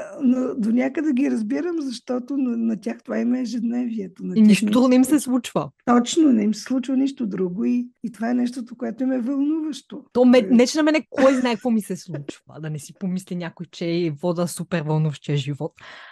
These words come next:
Speaker 2: Ама поне се опитвам, а, да се интересувам малко, малко какво се случва по света, малко от малко нещо да прочета.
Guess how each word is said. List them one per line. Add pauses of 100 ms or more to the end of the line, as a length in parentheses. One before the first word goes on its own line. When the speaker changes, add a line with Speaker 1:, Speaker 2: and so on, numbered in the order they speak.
(260)
Speaker 2:
Ама
поне
се
опитвам,
а,
да
се
интересувам
малко,
малко
какво
се
случва
по
света,
малко
от
малко
нещо
да
прочета.